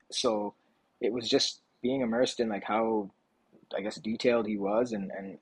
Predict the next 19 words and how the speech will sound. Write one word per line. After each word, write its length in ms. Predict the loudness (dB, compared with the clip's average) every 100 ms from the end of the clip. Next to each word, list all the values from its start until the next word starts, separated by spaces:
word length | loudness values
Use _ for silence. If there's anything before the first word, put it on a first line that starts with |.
| -12
and 240 | -12 -4
so 100 | 0
I 60 | 2
was 160 | 2
in 100 | 2
a 80 | 2
high 140 | 2
performance 420 | 0 -2 -4 -2 -4
environment 360 | -2 -2 -2 -2
all 100 | -4
the 80 |
time. 360 | -6 0 2 2
And 100 | -2
he, 300 | -4 -4 -4
he 80 | -6
was 200 | -10 -8
the 80 | -8
one 180 | -8 -8
who 240 | -14 -18